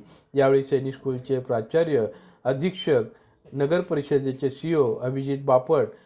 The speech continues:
विविध विभागांचे विभाग प्रमुख सुनील काटकर,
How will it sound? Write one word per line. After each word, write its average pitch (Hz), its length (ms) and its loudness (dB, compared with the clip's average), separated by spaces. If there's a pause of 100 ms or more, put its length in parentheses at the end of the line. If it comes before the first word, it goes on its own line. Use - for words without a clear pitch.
(160)
विविध 190 280 -2
विभागांचे 143 680 0
विभाग 123 340 -2
प्रमुख 135 400 -4
सुनील 135 640 -4
काटकर, 135 560 0